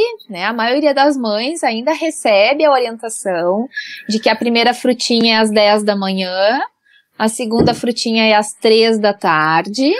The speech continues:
né? Então tem um horário de, né, um relógio de parede ali determinando aquele bebê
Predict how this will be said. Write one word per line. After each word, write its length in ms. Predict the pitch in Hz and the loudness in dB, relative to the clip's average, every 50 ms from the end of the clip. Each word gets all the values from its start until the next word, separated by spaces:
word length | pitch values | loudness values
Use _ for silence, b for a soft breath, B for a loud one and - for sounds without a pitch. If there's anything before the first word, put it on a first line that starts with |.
| 523 - 277 | -2 -4 -2
né? 180 | 202 175 190 | 0 0 2
Então 280 | 240 311 - 294 269 269 | 2 2 2 2 2 2
tem 200 | - 349 330 294 302 | 2 4 4 4 4
um 120 | 302 285 | 4 4
horário 720 | 285 294 330 302 247 226 226 226 233 240 262 285 311 339 349 330 269 | 4 4 4 4 4 4 4 4 2 0 -2 -4 -6 -6 -6 -8 -10
de, 580 | 254 254 269 285 285 285 285 294 285 277 269 277 277 277 269 254 | -8 -6 -2 -2 0 0 0 0 0 -2 -2 -4 -8 -10 -12 -12
né, 100 | 240 226 | -10 -8
um 60 | 262 | -6
relógio 440 | 311 - 294 254 226 208 208 226 240 | -4 0 2 2 4 4 4 2 0
de 100 | 233 262 - | -4 -8 -2
parede 680 | - 285 277 302 330 269 233 233 262 339 370 285 277 | 2 2 2 2 2 2 2 2 4 2 2 2 0
ali 380 | 240 233 220 208 202 208 220 349 440 B B B B B B _ - | -2 -2 -2 -4 -4 -4 -4 -4 -6 B B B B B B _ -2
determinando 800 | 240 262 - - 285 277 294 339 392 392 277 254 254 269 285 | 0 0 2 2 0 2 0 0 0 0 0 0 0 0 0
aquele 260 | 302 302 - 302 294 | -2 0 0 0 0
bebê 500 | 285 330 403 403 381 311 247 233 247 - | 2 0 0 0 2 2 2 0 -2 -4